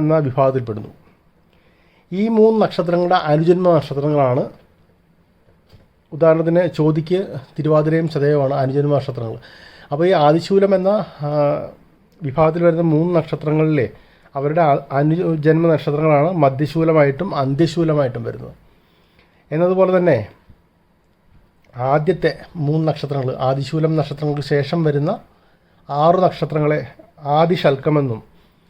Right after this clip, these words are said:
മധ്യശൂലം കഴിഞ്ഞു വരുന്ന ആറ് നക്ഷത്രങ്ങളെ മധ്യശൽക്കമെന്നും അന്ത്യശൂലം കഴിഞ്ഞു വരുന്ന ആറ് നക്ഷത്രങ്ങളെ അന്ത്യശൽക്കമെന്നും വേർതിരിച്ചിരിക്കുന്നു.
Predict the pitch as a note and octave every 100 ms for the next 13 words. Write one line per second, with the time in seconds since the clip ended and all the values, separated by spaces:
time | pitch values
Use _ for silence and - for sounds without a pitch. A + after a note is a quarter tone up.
0 | _ - C#3 C#3+ C#3 C3+ F#3 - F#3+ F#3
1 | F3+ E3+ E3+ E3 E3+ E3+ D3 D3+ D#3 D#3
2 | C#3+ D3+ B2 A#2 C3 C3+ B2+ D#3+ C#3+ C3
3 | D3+ D3 A#2+ G2+ _ _ _ _ _ _
4 | _ _ _ _ _ _ - C3 D#3 D#3
5 | F#3+ F#3 F3 F3 E3+ E3 E3 D#3 D#3+ D3+
6 | C#3+ D3+ D3 - C#3+ C#3+ C#3+ B2+ C3+ C#3+
7 | E3 D3 C3 C#3+ C3+ C3 D3 E3 - _
8 | _ _ _ _ _ B2 C3+ C#3+ C3+ A2+
9 | A2+ A#2 -